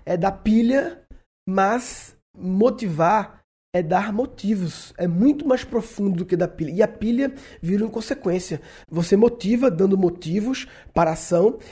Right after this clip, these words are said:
e esses motivos para a ação empolgam a pessoa. Empolgar é uma consequência. Você não pode só empolgar, sendo motivos que é insustentável.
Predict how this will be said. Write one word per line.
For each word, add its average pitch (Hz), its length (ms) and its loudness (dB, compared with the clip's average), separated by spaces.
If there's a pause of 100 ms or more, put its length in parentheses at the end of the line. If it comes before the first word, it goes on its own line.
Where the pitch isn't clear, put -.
(140)
e 202 160 0
esses 285 240 -2
motivos 208 420 0
para 165 260 0
a 180 40 -2
ação 190 420 2 (240)
empolgam 233 720 6
a 214 100 0
pessoa. 190 580 0
Empolgar 185 500 0
é 220 40 2
uma 233 60 -2
consequência. 185 580 -6 (240)
Você - 140 0
não 269 80 2
pode 240 220 0
só 196 360 2
empolgar, 165 640 0 (140)
sendo 180 240 0
motivos 175 420 -2
que - 220 -2
é 240 280 2
insustentável. 175 960 -4